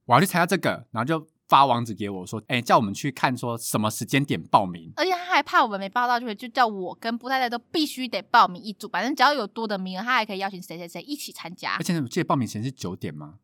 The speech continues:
Speaker 2: 我忘记是几点欸，十二点吧。
Speaker 1: 没有，反正我忘记是什么报名时间了。他一直跟我们讲说，“你这个时间点可以吧？”我就说，“我是上班族欸。”因为他报名时间是平日。
Speaker 2: 嗯。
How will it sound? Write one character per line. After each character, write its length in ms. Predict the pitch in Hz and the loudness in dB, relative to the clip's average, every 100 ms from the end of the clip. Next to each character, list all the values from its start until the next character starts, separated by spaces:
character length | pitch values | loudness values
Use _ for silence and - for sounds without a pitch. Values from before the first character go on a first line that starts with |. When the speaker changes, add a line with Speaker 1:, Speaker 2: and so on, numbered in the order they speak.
| _ _ | _ _
Speaker 2:
我 100 | 190 | -10
忘 100 | 208 | -6
记 140 | 277 311 | -6 -8
是 100 | 302 | -10
几 180 | - 170 | -16 -16
点 220 | 185 - | -16 -20
欸， 120 | - | -20
十 160 | - - | -16 0
二 140 | 330 381 | 2 2
点 180 | 190 | 0
吧。 240 | - - - - | -8 -12 -14 -4
Speaker 1:
没 140 | 120 | 0
有， 60 | 131 | 2
反 140 | 131 | 2
正 140 | 185 139 | 0 0
我 80 | |
忘 100 | 151 | 0
记 80 | 165 | 0
是 80 | 175 | -2
什 100 | 147 | -2
么 80 | 117 | 0
报 80 | 135 | 0
名 100 | 113 | -2
时 180 | 98 | -6
间 220 | 87 107 95 | -6 -6 -4
了。 140 | 85 _ _ _ | -8 _ _ _
他 260 | - 214 - 185 | -2 0 -2 -4
一 120 | 214 | -4
直 160 | 139 123 | -2 -2
跟 120 | 139 | 0
我 80 | 127 | 0
们 80 | |
讲 160 | 123 95 | -2 -4
说 340 | - 117 117 - _ _ _ _ | -2 -2 -4 -8 _ _ _ _
，“你 80 | 110 | -4
这 120 | 107 | 0
个 80 | 196 | 0
时 140 | 170 139 | 2 2
间 120 | 165 | 2
点 140 | 110 | 0
可 240 | - 107 127 | -2 -2 -2
以 140 | 101 | -2
吧？” 300 | - 85 - _ | -2 -4 -6 _
我 60 | 185 | -4
就 60 | |
说 320 | 220 190 190 _ - | 0 0 0 _ -12
，“我 60 | |
是 60 | - | -6
上 140 | - 117 | -2 -2
班 160 | 104 | -4
族 160 | - - | -8 -16
欸。” 60 | - _ - | -20 _ 0
因 60 | |
为 20 | 196 | 2
他 80 | |
报 120 | 190 190 | 4 4
名 140 | 123 | 4
时 60 | - | -2
间 120 | 113 | -4
是 80 | 135 | -4
平 260 | - 82 | -8 -8
日。 160 | 87 82 - | -10 -12 -12
Speaker 2:
嗯。 520 | 208 185 170 160 | -12 -12 -16 -20